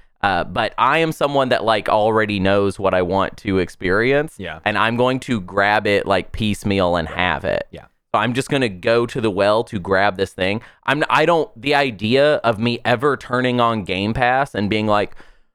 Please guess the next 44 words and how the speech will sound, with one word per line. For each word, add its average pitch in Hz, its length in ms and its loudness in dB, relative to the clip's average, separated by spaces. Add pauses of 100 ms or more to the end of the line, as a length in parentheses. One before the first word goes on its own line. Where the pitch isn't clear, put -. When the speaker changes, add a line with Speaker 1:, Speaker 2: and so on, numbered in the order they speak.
(500)
Speaker 1:
"All 320 100 4
right, 330 200 2
well, 311 220 4
what 370 120 4
do 381 100 6
I 381 100 4
wanna 359 240 4
Speaker 2:
Yeah, - 200 6
Speaker 1:
play?" - 100 4
Speaker 2:
let's 208 120 6
Speaker 1:
No, 165 140 4
I 208 220 6
know - 220 6
I 143 140 6
Speaker 2:
browse 151 120 4
for 156 60 4
Speaker 1:
already 151 180 4
Speaker 2:
a 110 60 4
Speaker 1:
know 135 80 4
Speaker 2:
little 131 160 4
Speaker 1:
what 120 100 6
I 117 60 2
Speaker 2:
bit. 110 100 0
Speaker 1:
want. 104 440 0
Speaker 2:
<laughs> 320 100 2
Speaker 1:
Like, - 180 2
I'm 147 180 2
not, 147 260 2
I'm 135 220 2
not 139 200 2
browsing. 110 680 0
Speaker 2:
Yeah. - 80 0
Speaker 1:
I'm, 120 160 0
I'm 127 160 2
not 135 240 2
out 120 180 2
Speaker 2:
Yeah. - 60 -4
Speaker 1:
here 120 140 2
browsing. 98 480 0
Like, 90 200 0
I, 107 240 2
I 113 160 2
get, 113 280 0
m-, 110 180 0